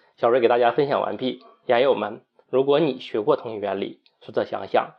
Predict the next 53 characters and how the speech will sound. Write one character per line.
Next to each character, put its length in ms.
这 160
些 200
通 180
信 160
概 160
念 360
与 100
人 160
生 160
意 160
义 60
的 100
结 180
合， 340
是 220
不 100
是 280
既 280
妙 220
趣 140
横 180
生 280
又 180
深 200
刻 160
中 180
肯 240
呢？ 260
也 160
希 200
望 240
这 100
些 140
理 160
解 260
能 220
够 180
帮 240
助 160
你 100
们 260
对 160
这 100
些 160
概 220
念 320
加 260
深 460
印 220
象。 320
在 140
这 160
里， 260